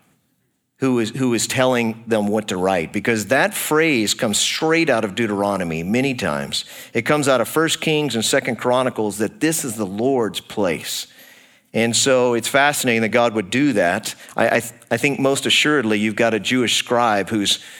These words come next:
who's including this or somehow playing his role in this. But what happens if people decide to, you know, let's just go against this decree that Darius said. Let's just do it different. Let's, let's take this temple away from the Jews.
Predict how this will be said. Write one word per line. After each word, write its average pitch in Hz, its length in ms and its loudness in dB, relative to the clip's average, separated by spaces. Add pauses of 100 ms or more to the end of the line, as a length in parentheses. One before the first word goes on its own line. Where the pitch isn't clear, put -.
(160)
who's - 480 -4
including 131 580 0
this 95 260 0
or 85 200 -2 (100)
somehow 117 560 0 (560)
playing 127 300 2
his 120 180 0
role 110 300 2
in 98 100 0
this. 107 300 0 (340)
But - 140 2
what 214 220 4
happens 185 580 2
if 139 200 0
people 190 280 2
decide 160 460 2
to, 208 80 -4
you 208 120 0
know, 277 140 2
let's 330 240 0
just 294 200 0
go 269 160 0
against 208 340 0
this 156 140 -2
decree 131 460 0
that 110 160 -4
Darius 107 640 -2 (160)
said. 90 340 0
Let's 190 180 -2
just - 240 -6
do 196 140 0
it 180 140 -4
different. 131 440 -4
Let's, - 280 -4 (360)
let's - 320 -2 (160)
take 202 260 0
this 165 160 0 (420)
temple 170 360 0
away 131 240 2
from 139 180 -2
the 120 80 0
Jews. 104 520 0